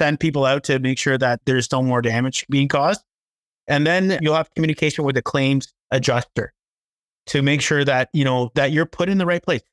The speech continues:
So pretty much when insurance happens, we try to do our best to put you in the same place that you were in prior to a loss happened. That's kind of the purpose of us as insurance agents and insurance companies, to make sure that you're put into the same spot that you were at before. So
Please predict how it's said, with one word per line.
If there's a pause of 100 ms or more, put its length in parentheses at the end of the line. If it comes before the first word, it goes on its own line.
(140)
So
pretty
much
when
insurance
happens,
we
try
to
do
our
best
to
put
you
in
the
same
place (520)
that
you
were
in
prior
to
a
loss
happened. (200)
That's
kind
of
the
purpose
of (460)
us
as
insurance
agents
and
insurance
companies, (300)
to
make
sure
that
you're
put
into
the
same
spot (320)
that
you
were
at
before.
So